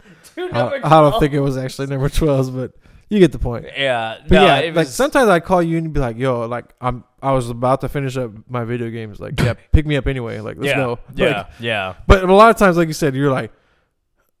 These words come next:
Speaker 2: "Bro, I'm already asleep." "Yeah, come pick me up. Whatever, let's go."
Speaker 1: Yeah, dude. And, and it was funny, too, because it was like,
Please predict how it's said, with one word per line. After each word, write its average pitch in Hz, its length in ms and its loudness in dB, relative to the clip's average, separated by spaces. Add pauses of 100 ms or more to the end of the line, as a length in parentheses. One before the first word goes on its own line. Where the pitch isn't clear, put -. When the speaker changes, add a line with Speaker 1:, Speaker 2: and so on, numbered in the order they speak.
(200)
Speaker 2:
"Bro, 160 360 4
I'm 180 120 -2
already 170 220 2
asleep." 127 420 -8 (320)
"Yeah, 160 160 4
come 151 140 0
pick 131 160 -2
me 113 100 -8
up. 101 120 -12
Whatever, 113 240 -8
let's - 120 -6
go." - 120 -8
Speaker 1:
Yeah, 135 280 0
dude. 131 300 -6
And, 135 320 -10
and 135 140 -6
it 131 60 -10
was 120 160 -14
funny, 151 300 -6
too, 147 260 -12
because 110 300 -14
it 113 60 -14
was 104 180 -18
like, 101 300 -14